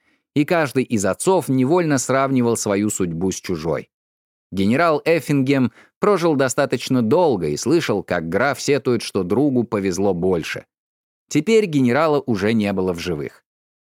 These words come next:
После него осталась лишь Вайолет, дочь от второй жены, урожденной мисс Пламмер, из семьи торговца с большим состоянием, чья сестра вышла замуж за лорда Болдока.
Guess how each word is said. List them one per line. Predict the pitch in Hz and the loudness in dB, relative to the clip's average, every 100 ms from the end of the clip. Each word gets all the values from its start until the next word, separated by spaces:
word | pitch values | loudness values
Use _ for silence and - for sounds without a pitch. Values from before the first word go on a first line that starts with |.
| _ | _
После | - 170 175 | -4 0 0
него | 175 185 202 | 2 2 2
осталась | 160 165 160 147 | 2 2 2 2
лишь | 151 143 - | 2 0 0
Вайолет, | 117 175 147 90 78 - _ | 0 2 2 0 -4 -10 _
дочь | - 110 147 - | -4 0 0 0
от | - 87 | -4 -6
второй | - 90 90 | -4 -2 -2
жены, | 85 92 117 185 165 | 0 0 0 0 -2
урожденной | 123 107 90 90 87 85 | -2 -2 -2 -2 -4 -2
мисс | 85 87 - | -4 -4 -6
Пламмер, | - 120 160 170 151 - _ _ | -2 0 0 0 -2 -4 _ _
из | 170 - | -4 -2
семьи | 180 185 202 | 0 0 2
торговца | 170 143 143 139 151 | 0 2 0 0 0
с | 123 | 0
большим | 117 104 107 | 0 0 -2
состоянием, | - 101 - 104 165 180 175 - _ | -2 -4 0 0 2 0 -2 -4 _
чья | - 180 175 | -2 2 2
сестра | 147 110 - 190 185 | 2 -2 0 0 2
вышла | 202 - 170 | 0 2 0
замуж | 120 131 147 139 | 2 0 0 0
за | 113 104 | 0 0
лорда | 95 101 98 | 0 0 0
Болдока. | 95 98 85 73 - - | 0 0 0 -2 -8 -10